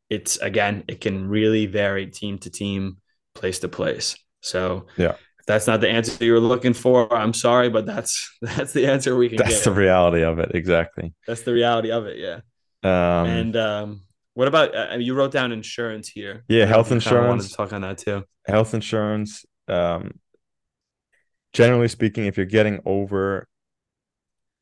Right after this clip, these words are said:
Speaker 2: over four hundred fifty a month, I think it's five hundred twenty now, is, like, an official contract, it's called.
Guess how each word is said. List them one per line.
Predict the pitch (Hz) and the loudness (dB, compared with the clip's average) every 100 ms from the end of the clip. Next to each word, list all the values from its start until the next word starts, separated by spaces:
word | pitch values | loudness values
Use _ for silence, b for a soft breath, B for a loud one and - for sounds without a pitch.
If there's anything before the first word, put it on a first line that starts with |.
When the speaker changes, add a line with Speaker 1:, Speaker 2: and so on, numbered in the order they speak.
| _ - | _ 0
Speaker 2:
over | 120 117 | 2 2
four | 113 117 107 | -2 -2 -2
hundred | 101 | -4
fifty | - - 95 | -8 -8 -6
a | |
month, | 95 117 | -4 -4
I | 98 | -6
think | 98 90 | -8 -8
it's | 85 | -10
five | - 92 90 | -6 -4 -2
hundred | 92 87 90 | -4 -8 -12
twenty | 82 - 95 101 98 101 | -10 -4 -2 -2 -6 -8
now, | 101 98 95 95 98 | -4 -2 0 -2 -4
is, | - 85 | -4 -2
like, | 85 | -2
an | 82 | -2
official | 80 - 104 - 90 | -8 -4 -4 -2 -4
contract, | - 90 92 - 98 - | -2 -2 -2 -2 -4 -4
it's | 104 | -14
called. | - 104 101 107 107 | -8 -4 -2 -4 -8